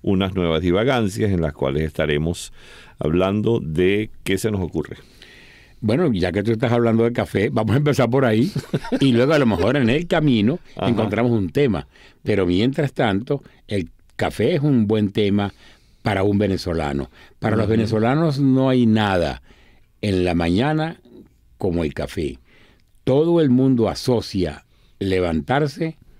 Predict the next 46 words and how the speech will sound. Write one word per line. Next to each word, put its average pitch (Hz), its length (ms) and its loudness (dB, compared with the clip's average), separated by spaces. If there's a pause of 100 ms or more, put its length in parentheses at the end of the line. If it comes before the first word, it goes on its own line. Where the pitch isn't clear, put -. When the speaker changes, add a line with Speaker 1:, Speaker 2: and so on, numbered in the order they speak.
(160)
Speaker 2:
con 95 160 -4
Speaker 1:
Ujú. 92 80 -4
Speaker 2:
café. 101 340 -6 (500)
Hay 104 160 -2
gente 110 220 0
que 147 100 0
no 131 100 0
se 143 120 0
ha - 20 2
levantado 143 540 0 (320)
Speaker 1:
Y 104 60 -10
fíjate 156 220 -4
Speaker 2:
porque 113 220 0
no 104 120 2
Speaker 1:
tú, 104 40 2
Speaker 2:
le 110 80 2
dieron 113 220 2
Speaker 1:
ah, - 20 -2
Speaker 2:
café 131 240 0
y 143 60 0
se 165 80 0
Speaker 1:
bueno, - 60 -2
Speaker 2:
quedaron 135 280 0
Speaker 1:
y 156 60 0
Speaker 2:
ahí 135 140 2
Speaker 1:
se 185 40 2
quedaron 123 220 0 (100)
Speaker 2:
acostados 101 240 -4
Speaker 1:
ahí, 82 80 -8
Speaker 2:
todo 57 80 -14
el 92 80 -10
Speaker 1:
acostados, 95 320 0
Speaker 2:
tiempo. 104 340 -2
Speaker 1:
en 117 160 0
protesta 87 600 -4 (260)
severa. 76 600 -2
Speaker 2:
Claro, 87 520 -2
no, 208 140 2
Speaker 1:
Pero 98 280 -2
tú 135 120 -4
Speaker 2:
pero 107 240 0
muy 113 280 2
pacífica. 80 500 -6
Speaker 1:
Fíjate 170 340 -4
bien 160 400 -6
que 113 480 -4